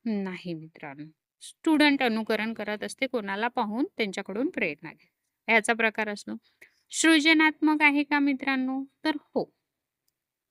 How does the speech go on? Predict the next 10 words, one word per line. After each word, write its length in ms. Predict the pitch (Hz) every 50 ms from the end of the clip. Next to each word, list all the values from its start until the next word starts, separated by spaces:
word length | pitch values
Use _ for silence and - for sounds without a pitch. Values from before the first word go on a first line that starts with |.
| _ _ _ _ _ _ _ _
कोणता 320 | - 220 214 214 - 247 240
पण 220 | - 277 277 285 -
कवी, 480 | - 240 220 202 208 226 226 220 226 220
लेखक 380 | 202 196 - _ - 208 202 208 -
किंवा 220 | - 208 208 214
कलाकार 680 | 214 - 208 196 196 202 202 208 - _ 208 190 185 202 208 - - - - - _ _
किंवा 220 | - 285 294 302
चित्रपट 560 | 294 - 302 269 - - 240 233 - 185 175 - - -
यातील 520 | 170 226 233 226 - _ _ 294 311 339 311 -
कल्पना 720 | - 269 226 226 233 - _ 277 269 262 254 247 214 175